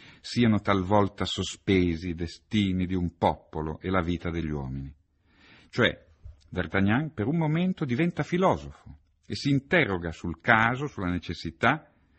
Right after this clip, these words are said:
sulla bellezza e sull'infinito dolore portato nel mondo dalla bellezza,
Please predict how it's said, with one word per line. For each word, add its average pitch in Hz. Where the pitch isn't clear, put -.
sulla 107
bellezza 92
e -
sull'infinito 101
dolore 92
portato 87
nel 87
mondo 92
dalla 87
bellezza, 90